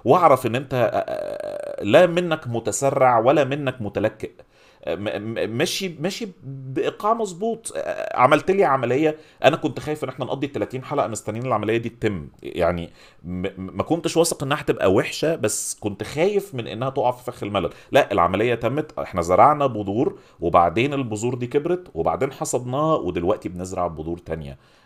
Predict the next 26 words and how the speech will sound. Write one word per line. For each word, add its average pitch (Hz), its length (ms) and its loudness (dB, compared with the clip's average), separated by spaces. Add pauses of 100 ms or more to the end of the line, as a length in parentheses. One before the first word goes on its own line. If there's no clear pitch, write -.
عندنا 98 540 0
نجلاء 98 640 0
عندها 82 320 -4
مشكلة، 87 440 -2
عندنا، 92 800 0 (280)
آه، 85 340 4
ماجي 90 600 0
راجعة 80 280 -2
مخلصة 85 420 -2
فلوسها. 95 480 -6 (240)
ماجي 110 300 -6
شخصية - 320 -6
مثيرة 90 260 -4
جدًا 95 180 -6
للاهتمام. 87 340 -4
على 87 100 2
فكرة - 180 -2
في - 100 -4
البداية 95 360 2
في - 100 -6
المنتجات 90 560 -2
بتاعت 95 320 -6
القعدات، 87 520 0 (300)
لا 90 80 -2
سيبك 98 240 -6
من 87 60 -8